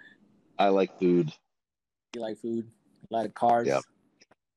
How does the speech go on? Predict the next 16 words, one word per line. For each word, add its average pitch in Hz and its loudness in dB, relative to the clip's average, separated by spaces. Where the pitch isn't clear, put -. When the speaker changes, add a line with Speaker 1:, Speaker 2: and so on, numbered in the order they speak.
Speaker 2:
Yeah, 101 -10
you 107 -8
should 117 -6
probably 110 0
come 110 -6
to - -20
Texas. 110 -8
Speaker 1:
How'd 135 2
you, 139 4
uh, 120 4
how'd 117 0
you 123 2
end 117 2
up, 101 2
uh, 87 2
f-, - 0